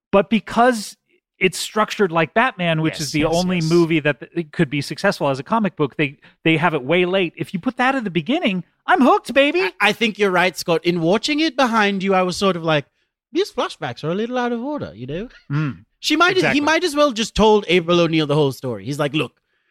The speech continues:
Speaker 2: okay, so I'm gonna get to the turtle thing in a second, but
Speaker 1: Right.
Speaker 2: I'm
Speaker 1: But
Speaker 2: living
Speaker 1: first
Speaker 2: in
Speaker 1: you gotta
Speaker 2: Japan."
Speaker 1: know about me. Look, I'm a giant, I'm a giant talking rat. That's weird too,
Speaker 2: <laughs>
Speaker 1: right?
Speaker 2: That to me is the first thing we've gotta figure out. And how did I become their dad? Like, that whole thing needs to get explained.
Speaker 1: Sure.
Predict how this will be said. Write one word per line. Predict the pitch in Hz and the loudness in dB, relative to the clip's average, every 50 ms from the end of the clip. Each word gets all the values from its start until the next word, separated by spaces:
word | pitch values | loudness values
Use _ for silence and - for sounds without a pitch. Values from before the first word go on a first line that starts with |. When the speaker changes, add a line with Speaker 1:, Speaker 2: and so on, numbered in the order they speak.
| _ _ _ _ - | _ _ _ _ -4
Speaker 2:
okay, | 156 120 113 80 - _ | -4 -4 -4 -8 -12 _
so | - - 160 147 131 113 120 - | -2 2 2 2 2 0 -4 -4
I'm | 151 170 156 | -4 0 2
gonna | 170 151 151 | 2 0 2
get | 143 233 277 - | 2 0 0 0
to | 285 254 | 0 -2
the | 254 208 | 0 2
turtle | - 220 214 185 185 | 2 2 2 2 0
thing | 156 165 147 | 0 0 0
in | 143 139 | 0 0
a | 143 | 0
second, | 113 143 123 87 90 87 _ | 0 -2 -2 -4 -6 -6 _
but | - 165 120 165 | 0 2 2 0
Speaker 1:
Right. | 131 104 - _ _ _ _ _ _ _ _ _ _ _ - 123 | -2 -6 -8 _ _ _ _ _ _ _ _ _ _ _ -2 0
Speaker 2:
I'm | 135 131 | 2 2
Speaker 1:
But | - | 2
Speaker 2:
living | 135 123 180 | 2 4 4
Speaker 1:
first | 247 233 220 | 4 4 4
Speaker 2:
in | 208 | 2
Speaker 1:
you | 170 175 | 2 4
gotta | 214 208 | 4 4
Speaker 2:
Japan." | 202 185 | 4 4
Speaker 1:
know | 185 185 | 4 4
about | 185 175 170 160 | 4 2 2 2
me. | 185 185 135 123 | 0 -2 0 2
Look, | 170 214 202 - - | 2 2 2 2 2
I'm | 156 180 226 - | 2 2 4 2
a | 277 | 2
giant, | 185 220 226 240 233 214 - | 2 2 4 4 2 0 0
I'm | 175 247 349 | 0 2 2
a | 330 | 2
giant | 196 214 226 233 208 | 2 2 2 2 4
talking | - 262 247 196 233 214 | 4 2 2 2 0 2
rat. | 208 285 330 277 - - _ | 2 2 2 2 0 -2 _
That's | - 254 302 - | 0 0 0 0
weird | 269 269 277 311 302 240 | 0 0 2 2 2 2
too, | 302 370 403 359 202 | 2 4 4 4 4
Speaker 2:
<laughs> | |
Speaker 1:
right? | 185 208 285 392 - | 2 2 0 0 0
Speaker 2:
That | 302 302 339 339 - - | 2 2 2 0 0 0
to | 339 320 | 0 0
me | 262 240 294 302 311 302 285 269 | 0 2 2 2 4 4 2 0
is | 233 214 202 | 0 -2 -4
the | 208 185 | -6 -6
first | - _ - 226 220 214 196 - | -4 _ 2 2 4 2 0 0
thing | - 196 180 | -2 -2 0
we've | 196 185 151 | 0 0 0
gotta | 139 175 151 139 | 2 0 0 0
figure | - 151 135 117 107 | -2 -6 -8 -8 -10
out. | 82 76 - _ _ _ _ _ - | -14 -16 -20 _ _ _ _ _ -6
And | 175 151 | -2 0
how | 165 233 285 | 2 2 4
did | 302 294 | 4 4
I | 277 269 | 4 2
become | 226 240 - 220 208 190 170 | 2 0 0 -2 -2 0 2
their | 156 147 | 0 0
dad? | 143 123 147 143 143 147 143 139 139 | 2 2 2 2 2 2 0 -2 -4
Like, | 147 139 147 147 143 | -6 -6 -4 -2 2
that | 240 277 277 | 2 2 2
whole | 240 220 214 190 | 2 2 2 0
thing | 151 _ 147 151 147 147 | 0 _ -2 -2 0 -2
needs | 131 123 113 - - | -2 -6 -6 -8 -10
to | 120 | -10
get | 104 110 92 | -10 -10 -10
explained. | 95 - - - - - - | -12 -16 -20 -18 -14 -6 -2
Speaker 1:
Sure. | - 175 - | -2 -2 -2